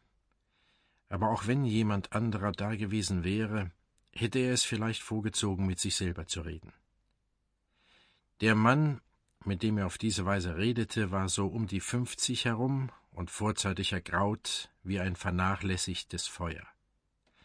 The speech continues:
Ein Mann von zögerndem Wesen, mit grüblerisch gesenktem Kopf und verhaltener Stimme.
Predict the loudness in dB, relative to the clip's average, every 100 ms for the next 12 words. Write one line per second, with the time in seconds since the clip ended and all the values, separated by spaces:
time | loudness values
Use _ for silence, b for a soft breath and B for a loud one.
0 | b b b b b 0 4 6 4 2
1 | 2 2 2 0 2 2 4 2 2 0
2 | 0 0 0 -2 -6 -10 _ _ _ -16
3 | -12 -14 -8 0 2 2 2 2 2 0
4 | 0 -2 0 -2 -2 -4 0 -2 -2 -16
5 | -10 -8 -6 -4 -2 -2 -2 -4 -4 -2
6 | -2